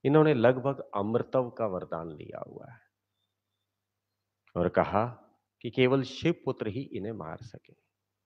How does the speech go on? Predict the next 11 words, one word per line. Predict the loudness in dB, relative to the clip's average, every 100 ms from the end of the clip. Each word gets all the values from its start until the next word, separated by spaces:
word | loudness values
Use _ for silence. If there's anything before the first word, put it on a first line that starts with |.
| _ _ -12
आ, | -12 -12 _ _ _ -18
इसका | -10 2 6 6
अर्थ, | 4 -12 -20 _ _ _ 0
जब | 0 2 0
तक | 0 0
हम | -4
शिव | -4 -6 -6 -6
के | -8
पुत्र | -10 _ -6 -4 -4
नहीं | -4 -4 -6
बनेंगे, | -6 -6 -8 -8 -10